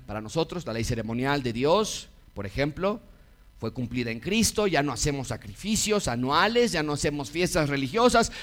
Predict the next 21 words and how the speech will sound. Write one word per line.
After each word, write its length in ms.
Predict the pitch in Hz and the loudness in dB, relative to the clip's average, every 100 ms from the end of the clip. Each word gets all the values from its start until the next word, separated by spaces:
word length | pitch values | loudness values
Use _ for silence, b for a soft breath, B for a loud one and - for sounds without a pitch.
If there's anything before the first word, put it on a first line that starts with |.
| - | -2
porque 220 | 170 160 | 0 2
Cristo 340 | 170 185 196 185 | 2 2 0 -2
cumplió 320 | 170 165 156 | -2 0 2
todas 240 | 151 143 | 2 0
esas 240 | 139 131 117 | -2 -6 -6
leyes. 260 | 107 104 B - | -8 -8 B 0
Cuando 260 | 139 131 | 2 4
el 80 | 127 | 2
velo 300 | 131 156 156 | 2 2 2
del 120 | 143 | 2
templo 300 | 147 135 135 | 0 -2 -2
se 140 | 127 123 | -4 -2
partió, 520 | 123 117 143 143 127 B | -4 -4 2 4 4 B
entonces 460 | 127 127 147 131 117 | -6 -4 -2 -2 -2
todas 340 | - 139 185 | -2 0 0
las 140 | 180 175 | 0 2
ceremonias 560 | 165 151 151 147 131 | 2 2 2 2 0
quedaron 280 | - 123 127 | 0 -2 -2
cumplidas 480 | 127 110 113 110 107 | -6 -6 -4 -4 -6
en 100 | 104 | -10
Cristo. 340 | 95 87 - | -10 -12 -12